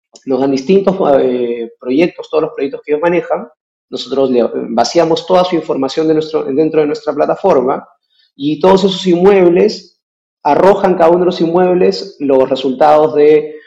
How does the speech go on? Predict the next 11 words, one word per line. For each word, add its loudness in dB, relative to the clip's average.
rentas 0
esperadas, 2
rentabilidades, 4
este, -18
expectativas -6
de -6
crecimiento -6
de 0
la 0
zona. 2
Y 0